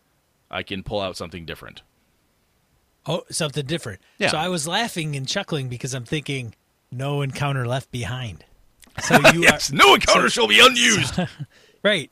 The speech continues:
Speaker 2: So you are creating the encounter, and you're like, "All right, well, my plan is to drop it in and drop it on them in the forest." But if they say, "Well, screw the forest," you're gonna be like, "Wow, I'm gonna still let, use that encounter. It's just not in the forest."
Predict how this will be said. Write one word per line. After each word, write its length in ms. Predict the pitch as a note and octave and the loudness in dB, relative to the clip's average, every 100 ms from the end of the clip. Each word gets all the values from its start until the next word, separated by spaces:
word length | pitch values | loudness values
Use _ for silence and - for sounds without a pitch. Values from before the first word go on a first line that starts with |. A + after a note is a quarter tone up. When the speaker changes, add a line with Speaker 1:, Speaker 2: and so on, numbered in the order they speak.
| - | -2
Speaker 2:
So 180 | F3+ | 0
you 300 | D#3 E3 A3 | 0 0 0
are 120 | F#3+ F3 | 0 0
creating 380 | - G3+ F#3 | -2 -2 -2
the 140 | D#3+ D3+ | -2 -4
encounter, 380 | C#3 G3+ B3 E3 | -4 -2 -2 -2
and 80 | D3 | -2
you're 100 | C3+ | -4
like, 140 | B2+ | -2
"All 60 | C#3+ | -2
right, 220 | D#3+ C#3+ | -2 -4
well, 380 | C3 C3 C#3+ C3+ - | -6 -6 -6 -10 -10
my 140 | B2 | -10
plan 300 | A#2 G3+ B3 | -6 -4 -2
is 140 | D#3 C3 | -4 -4
to 100 | C#3 | -8
drop 320 | A2+ C#3 C#3 | -6 -6 -6
it 80 | C3+ | -6
in 140 | C3+ C3 | -6 -6
and 180 | B2+ - _ _ _ _ - | -8 -10 _ _ _ _ -8
drop 220 | D3 D3 | -6 -4
it 80 | D3 | -2
on 240 | D3 D3 | -2 -2
them 300 | C#3 C3+ C#3 - | -4 -4 -6 -6
in 120 | D3 | -6
the 80 | B2+ | -2
forest." 460 | A3+ A3+ C#3 - | -2 0 -2 -6
But 240 | D3+ B2+ - _ - | -6 -6 -10 _ -8
if 140 | C#3+ | -6
they 140 | - D3 | -4 -4
say, 260 | - D3+ C#3 | -4 -4 -4
"Well, 140 | C3 | -4
screw 240 | - C#4 C#4 | -2 -2 -2
the 80 | |
forest," 360 | - E3 D3 - | -2 -2 -2 -2
you're 80 | F3+ | -4
gonna 100 | E3 | -4
be 100 | D3+ | -4
like, 160 | B2+ - _ _ | -6 -10 _ _
"Wow, 1500 | B2 A2+ A2+ B2 B2+ B2+ C3 C3+ C#3 D3+ D#3 E3+ F3 F#3+ G#3+ A3 | -10 -6 -4 -4 -4 -4 -6 -6 -4 -2 -2 -2 -2 -2 -2 -2
I'm 60 | |
gonna 200 | A#3 A#3 | -2 -2
still 220 | G#3 - B3 | -2 -4 -2
let, 160 | B3 | -2
use 320 | A#3+ C4 A#3+ | -2 -4 -2
that 180 | G#3 B3 | -2 -2
encounter. 580 | B3 A#3 D4+ C4 A3 A3+ - _ _ - | -4 -2 -2 -2 -4 -6 -10 _ _ -12
It's 160 | A#2+ | -8
just 160 | C#3+ C#3 | -6 -4
not 160 | D3 C3 | -4 -4
in 80 | |
the 60 | B2 | -6
forest." 500 | - D3 F#2+ - - | -6 -6 -8 -14 -16